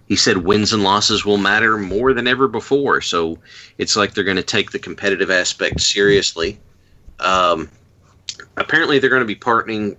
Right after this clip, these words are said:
partnering with a Chinese promotion some, um, so they can do some talent exchange and give them an opportunity to kinda showcase in the States. Uh, there will be a women's division. Um,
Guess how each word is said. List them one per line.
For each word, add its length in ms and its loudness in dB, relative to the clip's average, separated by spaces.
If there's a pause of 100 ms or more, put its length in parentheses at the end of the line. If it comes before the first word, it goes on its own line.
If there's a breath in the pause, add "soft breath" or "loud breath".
partnering 460 0
with 120 -6
a 60 -6
Chinese 460 -2
promotion 520 -2
some, 360 0 (920 soft breath)
um, 300 -2
so 180 0
they 120 2
can 100 -4
do 120 2
some 180 -2
talent 320 0
exchange 720 0
and 120 -4
give 160 -2
them 160 0
an 80 0
opportunity 600 -2
to 80 -12
kinda 240 -6
showcase 520 -2
in 60 -6
the 80 -2
States. 560 -2 (800 loud breath)
Uh, 160 2
there 140 4
will 160 2
be 100 0
a 60 0
women's 340 0
division. 460 -4 (1120 soft breath)
Um, 580 0